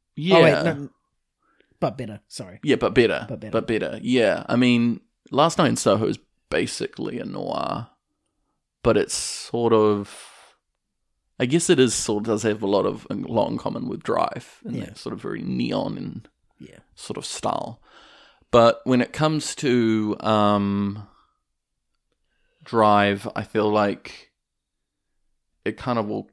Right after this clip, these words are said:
Speaker 1: just comes down to it being original versus Donnie Darko being an adaptation.
Speaker 2: Right.
Speaker 1: And adaptations just tend to have a little less priority in my mind because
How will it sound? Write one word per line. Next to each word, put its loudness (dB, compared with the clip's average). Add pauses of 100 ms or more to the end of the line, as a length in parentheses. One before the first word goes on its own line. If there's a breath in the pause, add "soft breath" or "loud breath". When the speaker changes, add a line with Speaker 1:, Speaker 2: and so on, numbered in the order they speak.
(120)
Speaker 1:
just -12
comes -8
down -6
to -6
it -8
being -6
original -2
versus -6
Donnie -4
Darko -6
being -10
an -8
adaptation. -10 (500)
Speaker 2:
Right. -12 (380)
Speaker 1:
And -10
adaptations -10 (120)
just -12 (280)
tend -6
to 2
have 2
a 2
little 2
less 2
priority 4
in -2
my 0
mind -2
because -6